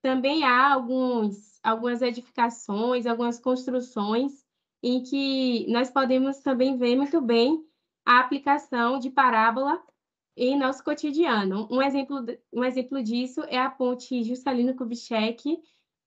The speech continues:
lá em Brasília, em que essa ponte, ela tem quatro apoios, a estrutura dela, com pilares submersos no Lago Paranoá. E os três vãos de duzentos e quarenta metros,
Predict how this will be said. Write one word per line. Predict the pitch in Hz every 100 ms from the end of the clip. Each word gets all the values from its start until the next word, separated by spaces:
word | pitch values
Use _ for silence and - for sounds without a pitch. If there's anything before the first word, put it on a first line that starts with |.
| -
lá | 220 226 240 269
em | 254
Brasília, | 240 233 202 214 233 285 - _ _ _ _ _
em | 247 247 254
que | 269 262 254
essa | 269 285
ponte, | 277 254 269 311 285
ela | 262 262 254 247 220 196 - _ _
tem | - 262
quatro | 262 294 311 370
apoios, | 339 262 240 262 359 - -
a | 220
estrutura | 220 240 247 233
dela, | 214 208 226 254
com | 262 254 240 220
pilares | 302 269 233 277
submersos | 294 262 285 220 233 254 247
no | 277
Lago | 269 226 240 285 - _
Paranoá. | 269 262 262 294 320 254 202 196 _ _ _ _ -
E | 269
os | 311
três | 311 302 339 302
vãos | 262 269
de | 262
duzentos | 262 269 269
e | 285
quarenta | 294 269 269 285
metros, | 254 220 214 254 294